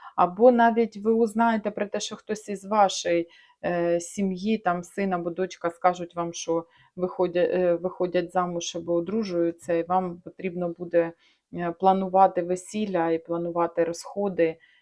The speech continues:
і навіть уже даже не планувати, а вже при-, прийдеться уже їх, е, м, витрачати, скажімо так. Е, давайте подивимося тепер, е, е, щ-, для тих, хто шукає роботу,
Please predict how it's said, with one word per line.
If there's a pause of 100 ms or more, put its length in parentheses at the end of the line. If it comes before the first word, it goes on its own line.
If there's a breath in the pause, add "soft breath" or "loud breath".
(120)
і
навіть
уже
даже
не
планувати,
а
вже
при-,
прийдеться
уже
їх,
е, (1000)
м,
витрачати,
скажімо
так. (840 loud breath)
Е,
давайте
подивимося
тепер, (360 loud breath)
е,
е,
щ-,
для
тих,
хто
шукає
роботу,